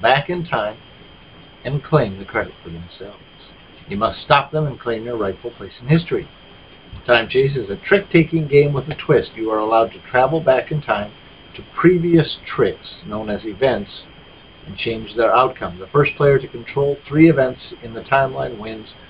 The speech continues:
Looks like it's coming out in August of this year. Uh, it's for players ten and up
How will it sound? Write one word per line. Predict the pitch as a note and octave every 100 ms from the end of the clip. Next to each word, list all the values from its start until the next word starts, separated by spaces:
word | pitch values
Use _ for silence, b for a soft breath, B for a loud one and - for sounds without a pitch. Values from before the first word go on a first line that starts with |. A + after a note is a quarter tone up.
| B - - -
Looks | A2+ A2+
like |
it's | A2+ -
coming | B2+ A#2+
out | A#2+ A#2
in | A2+ -
August | - D3 D3 E3 G3 - - - - - - - - - - - -
of | G#2
this | A2+ B2 -
year. | A#2+ A2 G2+ B2+ C#3+ - - - - - - - -
Uh, | A2
it's | - -
for | G#2+ G2+ G2+ -
players | B2+ G#2 A2 -
ten | A#2
and | A2
up | B2+ G3+